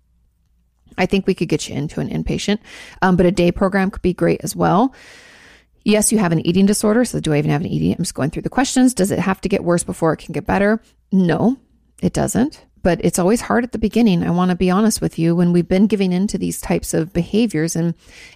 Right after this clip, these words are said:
and numbing out, when that, that, uh, I don't know, it's almost like emotional lidocaine, we remove that emotional lidocaine, we're still left with how we feel.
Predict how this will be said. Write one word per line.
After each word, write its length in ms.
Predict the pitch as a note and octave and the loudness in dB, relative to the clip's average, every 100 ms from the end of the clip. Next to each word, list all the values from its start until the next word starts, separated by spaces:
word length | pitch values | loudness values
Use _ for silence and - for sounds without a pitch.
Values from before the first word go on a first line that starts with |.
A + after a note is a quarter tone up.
| - | -4
and 320 | E3+ D#3+ - | 0 0 0
numbing 460 | E3+ E3+ F#3 F3+ | 0 2 2 2
out, 340 | E3 D#3 B3+ - _ - _ _ _ | 2 2 2 -2 _ -20 _ _ _
when 180 | G3 F#3 | -2 2
that, 240 | F3 G#3 - F3 F3+ - | 2 0 -4 -4 -4 -4
that, 380 | F#3 F3 - _ - | -2 0 -2 _ -6
uh, 460 | E3+ D3 C#3 C#3 F3 _ _ _ _ _ _ | -2 0 0 -2 -6 _ _ _ _ _ _
I 100 | - | -4
don't 100 | F#3 | 0
know, 60 | E3 | 0
it's 120 | D3+ | 0
almost 180 | F#3+ F3+ | -2 -2
like 220 | F3 - _ - _ _ _ F#3+ | -2 -4 _ -20 _ _ _ 0
emotional 500 | F3+ E3+ - F3 D#3 | 2 2 0 0 0
lidocaine, 720 | D#3+ E3+ E3 - B2+ C3+ F3+ _ _ _ _ - _ _ _ _ _ | 2 2 0 -2 -2 0 -2 _ _ _ _ -20 _ _ _ _ _
we 160 | F#3+ F#3 | 0 2
remove 300 | F3 F3 F#3+ | 2 2 2
that 140 | F3+ | 2
emotional 440 | E3+ E3+ E3+ - D#3 | 0 0 -4 -8 -8
lidocaine, 720 | D#3 F3+ E3+ - - A#3+ E3 _ _ _ _ | -2 0 0 -4 -6 -4 -6 _ _ _ _
we're 260 | F3 F3 E3 | -2 0 0
still 260 | - G#3 | 0 0
left 260 | F#3+ G#3 - | 2 2 0
with 100 | F3 | -4
how 180 | - E3+ | -2 0
we 140 | E3 | 0
feel. 540 | E3+ A#3 F#3+ F3 A3 | -2 0 2 2 -4